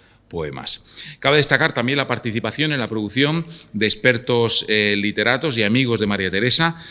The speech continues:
aportando sus conocimientos, opiniones y emociones, tales como Manuel Madrid, periodista y escritor, María Victoria Marín, doctora en Filología Hispánica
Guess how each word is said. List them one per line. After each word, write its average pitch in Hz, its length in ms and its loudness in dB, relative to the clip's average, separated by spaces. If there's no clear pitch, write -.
aportando 127 540 0
sus 117 180 -4
conocimientos, 147 1080 -4
opiniones 127 840 2
y 104 100 -2
emociones, 101 720 0
tales 131 300 0
como 104 240 0
Manuel 101 300 0
Madrid, 120 360 4
periodista 107 460 0
y 98 60 0
escritor, 127 600 -2
María 101 220 2
Victoria 107 440 0
Marín, 139 560 0
doctora 110 480 -2
en 98 120 -2
Filología 98 520 -4
Hispánica 101 640 -2